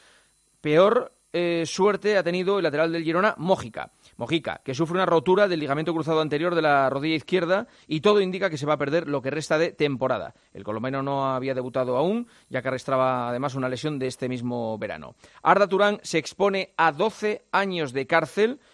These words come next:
eso es lo que pide como máximo la Fiscalía turca. Se le imputan varios delitos de lesiones y amenazas, así como tendenci-, tenencia ilícita de armas.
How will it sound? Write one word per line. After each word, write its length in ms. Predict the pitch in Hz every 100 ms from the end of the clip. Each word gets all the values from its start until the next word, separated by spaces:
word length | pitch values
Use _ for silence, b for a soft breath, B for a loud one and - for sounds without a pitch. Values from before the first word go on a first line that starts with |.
| b
eso 160 | 135
es 60 | 160
lo 80 | 147
que 500 | 147 147 139 131 123
pide 240 | 175 165
como 220 | - 156 151
máximo 360 | 185 143 127
la 180 | 127 123
Fiscalía 480 | 127 - 135 151 131
turca. 460 | 160 151 165 226 B B B
Se 120 | 131
le 80 | 131
imputan 320 | 143 185 185
varios 240 | 190 196
delitos 320 | 170 175 185 160
de 100 | 147
lesiones 400 | 143 180 180 -
y 100 | 160
amenazas, 600 | 151 147 185 - 202 - b b -
así 180 | 123
como 340 | 156 180 208 -
tendenci-, 480 | 143 147 175 165 156
tenencia 480 | 139 165 170 180 170
ilícita 420 | 151 160 160 156
de 360 | 143 139 127 127
armas. 440 | 151 120 80 -